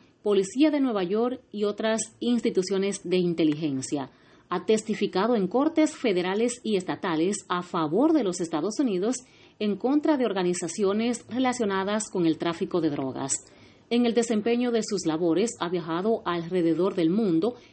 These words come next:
en operaciones encubiertas. Sus innumerables investigaciones contra el narcotráfico lo han calificado como un experto en el tema de esta peligrosa mafia de muerte. Ha dictado conferencias sobre el narcotráfico en las principales universidades de Latinoamérica,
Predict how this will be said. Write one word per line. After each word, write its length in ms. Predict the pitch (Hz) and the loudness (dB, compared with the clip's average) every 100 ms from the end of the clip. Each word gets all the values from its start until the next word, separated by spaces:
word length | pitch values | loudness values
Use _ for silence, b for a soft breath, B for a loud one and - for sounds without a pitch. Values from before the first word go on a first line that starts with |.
| - | -6
en 140 | 202 | -2
operaciones 600 | 196 180 175 170 269 349 | 0 0 0 0 2 2
encubiertas. 720 | 302 214 170 160 135 135 143 147 b b b b | 2 0 2 2 0 -4 -10 -10 b b b b
Sus 300 | - 240 247 | -4 -2 2
innumerables 640 | 226 220 202 262 359 330 | 2 2 2 2 2 2
investigaciones 800 | 254 202 165 160 156 190 220 254 | 2 0 -2 -2 -2 -2 -2 -4
contra 440 | - - 247 285 277 | -6 -2 0 0 2
el 100 | 190 | 2
narcotráfico 840 | 165 165 147 208 160 160 156 226 B B - | 0 -2 -4 -2 -2 -2 -2 -2 B B -4
lo 100 | 175 | -2
han 80 | 226 | 0
calificado 640 | 269 240 226 220 214 233 | 0 0 -2 0 0 0
como 180 | 202 196 | 0 0
un 80 | 208 | 0
experto 600 | 180 - 202 214 262 - | -2 -2 -2 0 0 0
en 180 | 196 180 | 0 2
el 140 | 151 | 2
tema 360 | 151 196 190 240 | 2 0 0 -2
de 220 | 175 165 | 0 0
esta 260 | 214 - 240 | 0 -4 -4
peligrosa 460 | 196 170 190 196 180 | -2 0 -2 -2 -2
mafia 520 | 175 175 202 185 190 B B | -2 -2 0 -2 -2 B B
de 160 | 170 165 | -2 0
muerte. 500 | 151 151 131 143 131 B B B | 0 -2 -4 -4 -6 B B B
Ha 100 | 185 | -2
dictado 500 | 196 - 202 214 233 | -2 -2 -2 0 2
conferencias 680 | 190 175 180 247 285 311 285 - | 2 2 2 0 2 2 2 -4
sobre 280 | - 226 190 | -10 -4 -2
el 60 | 180 | 0
narcotráfico 880 | 165 160 160 170 202 262 247 262 - | -2 -2 -4 -4 -4 -4 0 0 0
en 140 | 196 | 0
las 200 | 185 175 | 0 0
principales 580 | - 190 185 185 262 320 | -2 -2 -2 -2 2 2
universidades 840 | 294 202 165 165 160 170 214 220 - | 2 2 0 -2 -2 -2 -2 -4 -2
de 80 | |
Latinoamérica, 760 | 165 156 156 147 190 139 156 220 | 0 0 0 0 0 -2 -4 -8